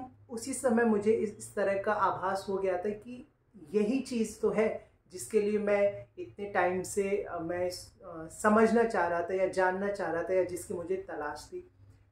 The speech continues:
तो गुरु जी का, चाहे वो सिखाने की पद्धति हो, चाहे वो डांस को जिस तरह से सोचते हैं, वो, अ,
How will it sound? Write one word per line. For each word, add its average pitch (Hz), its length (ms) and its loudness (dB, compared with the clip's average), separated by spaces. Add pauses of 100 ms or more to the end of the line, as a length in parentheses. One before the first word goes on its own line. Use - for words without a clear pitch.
तो 302 260 -12 (640)
गुरु 226 220 0
जी 233 120 -6
का, 247 120 6
चाहे 226 240 6
वो 214 140 4
सिखाने 160 500 -6
की 185 100 -10
पद्धति 165 520 -10
हो, 160 420 -2 (360)
चाहे 185 300 -2
वो 196 460 2
डांस 170 260 0
को 185 100 -4
जिस 170 220 -6
तरह 160 180 -2
से 160 140 -6
सोचते 160 640 -4
हैं, 165 400 -8 (1120)
वो, 208 200 4
अ, - 240 -6